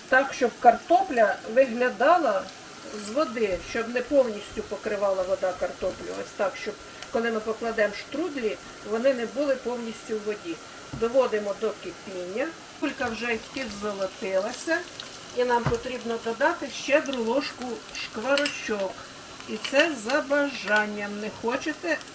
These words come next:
жирного та ситного, не додавайте. Нам потрібно, щоб шкварочки злегка розтопилися. І можемо вже вимикати плиту. А картопля, як тільки закипить, накриваємо кришкою та робимо маленький вогонь,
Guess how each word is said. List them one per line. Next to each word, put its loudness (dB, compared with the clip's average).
жирного 2
та -8
ситного, -6
не -4
додавайте. -2
Нам 2
потрібно, 0
щоб -4
шкварочки -2
злегка 0
розтопилися. -2
І 0
можемо 2
вже 2
вимикати -2
плиту. -4
А -4
картопля, 6
як 2
тільки 2
закипить, -2
накриваємо 8
кришкою 0
та 4
робимо 2
маленький 0
вогонь, -6